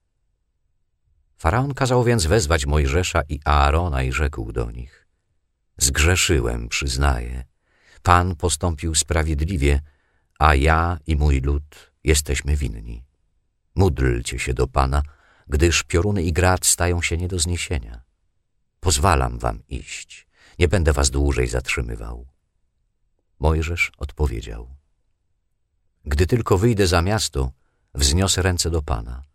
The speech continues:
Ustaną grzmoty, grad przestanie padać, żebyś przekonał się, że do Pana należy ziemia.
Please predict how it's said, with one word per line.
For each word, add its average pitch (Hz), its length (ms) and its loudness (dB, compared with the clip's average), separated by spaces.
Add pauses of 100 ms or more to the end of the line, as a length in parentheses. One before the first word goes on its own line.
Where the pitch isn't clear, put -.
(500)
Ustaną 90 460 2
grzmoty, 87 840 0
grad 78 380 2
przestanie 73 500 -2
padać, 71 520 0 (280)
żebyś 82 280 0
przekonał 67 600 -2
się, 71 380 0 (200)
że 71 320 2
do 76 200 0 (100)
Pana 58 500 -2
należy 57 460 -2
ziemia. 58 460 -8